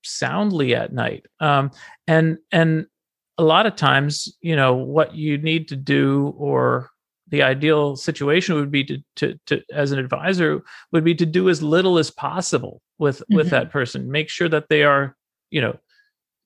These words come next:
Speaker 1: certainly s-, safe from a, from a, as safe as possible from a, from a risk standpoint that you can
Speaker 2: Mm-hmm.
Speaker 1: do, but, but, but, you know, not to go in there and start rocking boats and things like that, just because of you are an advisor and you think that clients want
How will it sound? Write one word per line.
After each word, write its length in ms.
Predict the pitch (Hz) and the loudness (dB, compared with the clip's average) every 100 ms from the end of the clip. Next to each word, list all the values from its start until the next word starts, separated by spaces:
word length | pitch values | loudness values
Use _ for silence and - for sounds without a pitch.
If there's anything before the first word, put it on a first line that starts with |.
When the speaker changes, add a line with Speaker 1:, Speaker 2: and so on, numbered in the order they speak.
| _ _ _ _ _ _ - | _ _ _ _ _ _ -10
Speaker 1:
certainly 440 | - 185 160 147 | 0 0 2 -2
s-, 160 | 120 - - - | -2 -8 -18 -20
safe 680 | - - - 131 156 - - - | -20 -8 -2 2 2 -2 -12 -12
from 200 | - 151 | -4 0
a, 120 | 127 - | 0 0
from 180 | - | 0
a, 200 | 127 120 - | 0 0 -4
as 260 | 151 139 123 | -4 -4 0
safe 160 | 160 147 | -2 -2
as 100 | - | -2
possible 340 | 139 143 143 | -2 0 -2
from 180 | 131 117 | -2 -2
a, 40 | - | -2
from 160 | 143 | -2
a 80 | 120 | 0
risk 320 | 127 185 - | 0 0 -2
standpoint 680 | - 139 117 113 120 123 131 | -6 -2 -2 -2 -2 -2 0
that 180 | 127 - | -2 -2
you 100 | 143 | -2
can 140 | 185 175 | 0 0
Speaker 2:
Mm-hmm. 80 | |
Speaker 1:
do, 260 | 165 196 - - - - | 2 2 0 -8 -20 -2
but, 240 | 160 160 | -2 0
but, 220 | 170 170 - - - - | 0 -2 -2 -18 -10 -2
but, 200 | 151 - | -2 -2
you 120 | 214 165 | -2 0
know, 120 | 143 | 0
not 300 | 156 185 - | 0 0 -2
to 60 | |
go 240 | 185 170 165 | 0 2 2
in 100 | 160 | 2
there 280 | 156 151 151 | 4 4 2
and 120 | 139 | 0
start 260 | - 156 | 0 0
rocking 420 | 147 147 147 160 139 | 2 0 0 -2 0
boats 400 | 139 143 143 139 | 2 2 -2 -8
and 100 | 123 | -4
things 240 | 143 135 | -4 0
like 180 | 131 123 | 0 2
that, 280 | 131 127 147 | 2 2 0
just 200 | 143 - | -6 -8
because 300 | 135 147 135 | -4 -2 0
of 180 | 131 135 | -2 -2
you 380 | 131 127 131 127 | -4 -4 -2 0
are 300 | 127 123 - | 0 -2 -6
an 80 | 143 | -8
advisor 580 | 127 127 123 127 139 127 | -6 -2 -2 0 0 0
and 120 | 123 | 0
you 80 | 127 | -2
think 280 | 120 143 131 | -6 -4 -4
that 180 | - - | -2 -4
clients 440 | - 135 127 123 - | -2 0 0 -4 -4
want 300 | 127 131 | -2 -2